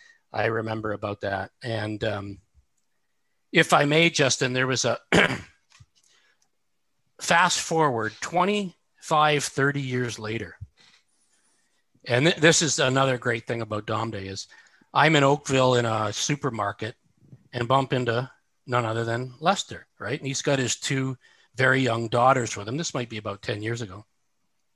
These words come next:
And he introduces me to his daughters. I might have had Tom with me at the time. I don't know.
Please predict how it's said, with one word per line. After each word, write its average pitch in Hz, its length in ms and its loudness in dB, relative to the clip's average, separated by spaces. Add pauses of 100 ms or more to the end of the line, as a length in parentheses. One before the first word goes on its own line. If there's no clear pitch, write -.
(1200)
And 165 200 4
he 170 80 8
introduces 147 540 2
me 135 140 0
to 123 100 0
his 117 100 -2
daughters. 127 240 4
I 151 80 6
might 175 160 6
have 147 100 4
had 135 140 0
Tom 135 280 4
with 113 140 -2
me 110 100 -4
at 113 100 -4
the 110 60 -8
time. 110 360 0
I 101 120 -4
don't 101 160 -8
know. 101 160 -12